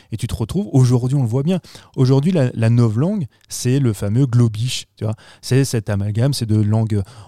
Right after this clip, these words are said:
anglo-saxonne, tu vois, l'anglais d'aéroport, qu'on utilise tous dans les entreprises, au quotidien, cette façon, en fait, d'utiliser ce globish-là, qui est compréhensible à travers le monde, parce que c'est la mondialisation qui veut ça, ça participe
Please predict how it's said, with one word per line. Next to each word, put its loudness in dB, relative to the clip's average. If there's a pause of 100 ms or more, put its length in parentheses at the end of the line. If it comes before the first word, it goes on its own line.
anglo-saxonne, 0 (280)
tu -4
vois, 2 (240)
l'anglais 2
d'aéroport, -2 (100)
qu'on 0
utilise -4
tous 0 (160)
dans 0
les 2
entreprises, -2 (120)
au 0
quotidien, -2 (220)
cette -8
façon, -4
en 0
fait, -4
d'utiliser -4 (200)
ce -4
globish-là, -2 (280)
qui 0
est -2
compréhensible -4 (100)
à -8
travers -8
le -4
monde, -4
parce -14
que -14
c'est -10
la -8
mondialisation 0
qui -8
veut -6
ça, -8
ça -6
participe -12